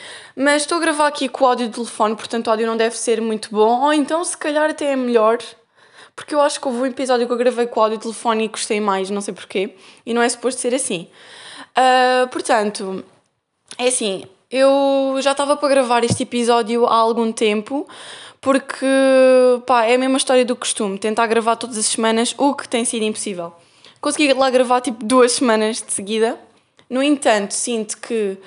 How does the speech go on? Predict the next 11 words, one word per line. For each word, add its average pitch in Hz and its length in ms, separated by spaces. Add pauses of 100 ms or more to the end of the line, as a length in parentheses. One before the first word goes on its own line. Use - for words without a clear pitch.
(280)
o 240 60
meu 269 160
penúltimo 254 480
episódio, 220 580
gostei - 300
bué 220 200
dele, 190 280
gostei - 280
mesmo 208 380
bué 190 240
dele. 180 260